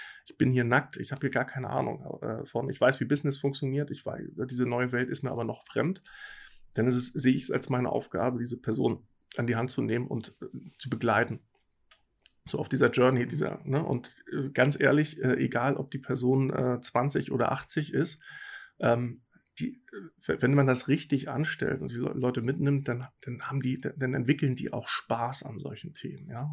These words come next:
Und das, das macht dir auch total Spaß, mal was Neues ausprobieren. Das hat ja diesen Lab-Charakter irgendwo auch. Und wenn du merkst, wir haben was ausprobiert, ein Proof of Concept gebaut, der funktioniert,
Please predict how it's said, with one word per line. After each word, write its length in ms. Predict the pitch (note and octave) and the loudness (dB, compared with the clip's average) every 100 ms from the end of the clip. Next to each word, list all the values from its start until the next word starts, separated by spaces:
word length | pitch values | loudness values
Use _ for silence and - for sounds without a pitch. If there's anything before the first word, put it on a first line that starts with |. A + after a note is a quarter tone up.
| C#3+ | -6
Und 280 | A#2 A2 | -8 -8
das, 220 | - - - | -10 -10 -10
das 220 | C3+ - | -8 -6
macht 260 | C#3 C#3 - | -4 -4 0
dir 120 | - | 0
auch 100 | A2 | 0
total 300 | - - G#2+ | -6 -8 -8
Spaß, 420 | - A2 G2+ - | -6 -6 -6 -6
mal 100 | A2+ | -10
was 140 | A2+ | -10
Neues 220 | - A2 - | -8 -8 -8
ausprobieren. 480 | A#2 - - - | -10 -6 -8 -6
Das 160 | A#2 A#2 | -8 -8
hat 100 | - | -6
ja 60 | A#2+ | -4
diesen 280 | A#2 A2 | -4 -2
Lab-Charakter 800 | G#2+ A2 C#3 - - - - - | 0 0 -2 -8 -12 -10 -10 -10
irgendwo 380 | - C3 A2 B2 | -8 -10 -8 -8
auch. 220 | - C3+ - - - - - | -6 -8 -10 -12 -10 -12 -8
Und 80 | - | 0
wenn 100 | A#2+ | 2
du 60 | A#2 | 4
merkst, 340 | A#2+ D#3+ - | 4 2 2
wir 80 | B2 | 0
haben 140 | B2+ | 0
was 100 | A#2 | -2
ausprobiert, 760 | - D3+ - C3+ C#3+ C#3+ C#3+ - | 0 -2 -2 -8 0 0 0 -2
ein 60 | |
Proof 180 | B2+ C#3+ | 0 0
of 140 | A#2+ | -2
Concept 380 | - B2+ C3+ - | -6 -6 -6 -10
gebaut, 300 | - - B2 | -10 -6 -6
der 80 | B2 | -6
funktioniert, 580 | - B2+ - B2+ C#3 D3+ | -6 -6 -4 -2 0 -2